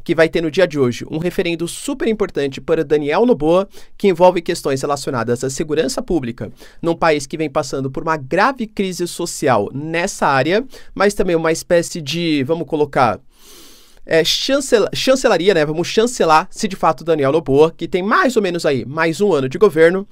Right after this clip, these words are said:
vai conseguir se reeleger. O Equador tá passando por problemas seríssimos, tanto no cenário interno como também diplomático internacional. Pra finalizar, pessoal, falar um pouquinho também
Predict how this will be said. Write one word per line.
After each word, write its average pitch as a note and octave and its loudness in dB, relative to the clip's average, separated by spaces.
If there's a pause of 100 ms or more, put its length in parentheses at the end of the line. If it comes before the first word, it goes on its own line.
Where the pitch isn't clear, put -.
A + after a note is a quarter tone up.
(140)
vai E3 2
conseguir C#3+ -6 (100)
se - -4
reeleger. D3+ 0 (340)
O B2+ 0
Equador C#3+ 2
tá D3+ -2
passando D#3 -4
por D3+ -6
problemas C3 -2
seríssimos, C3+ -8
tanto C4 -2
no G#3 -2
cenário E3 -4
interno D#3 -2
como F#3+ -8
também C#3 -4 (100)
diplomático C3+ -6
internacional. A#2+ -6 (540)
Pra F3+ 6
finalizar, F3 0
pessoal, D#3 -4
falar D#3 0
um D#3 -2
pouquinho C3+ -6
também G3 -2